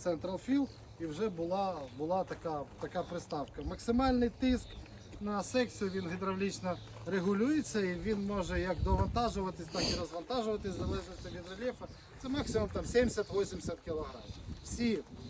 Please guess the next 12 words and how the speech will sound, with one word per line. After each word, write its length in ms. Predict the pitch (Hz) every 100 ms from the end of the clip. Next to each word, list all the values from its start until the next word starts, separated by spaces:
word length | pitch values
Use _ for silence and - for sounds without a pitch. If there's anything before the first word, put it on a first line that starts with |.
| -
в 40 | 170
основному 560 | 185 214 220 233 202
всі 300 | 165 - 220
сівалки 640 | 190 185 180 196 170 160 135 - - - -
такого 480 | 180 - 202 185 156 - - - -
типу, 280 | 220 202 156 147 -
де 180 | 185 170
сошники 540 | - 185 - 202 - 190
знаходяться 640 | 214 175 185 165 160 175
на 140 | 170
речезі 560 | 170 170 - 175 - 165
ззаді 560 | 135 202 269 226 220